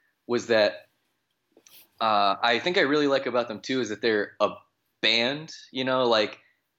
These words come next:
they, it gets really big and epic, but it's just, like, the lead guitar part with a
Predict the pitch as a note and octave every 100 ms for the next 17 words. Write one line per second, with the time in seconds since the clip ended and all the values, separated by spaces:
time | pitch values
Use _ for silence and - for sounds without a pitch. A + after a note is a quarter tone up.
0 | _ G2+ A#2+ C3 C3+ C3 C3 B2 A#2+ A#2+
1 | - _ _ _ _ B2+ B2 C#3+ B2 C#3
2 | C#3 A2 B2+ B2+ A2+ A2+ - D#3 - B2
3 | A2+ C#3+ C#3+ A#2 - G#2+ G2+ A#2+ A2+ G2+
4 | - G#2+ A2 F#2+ F#2 A2 G2+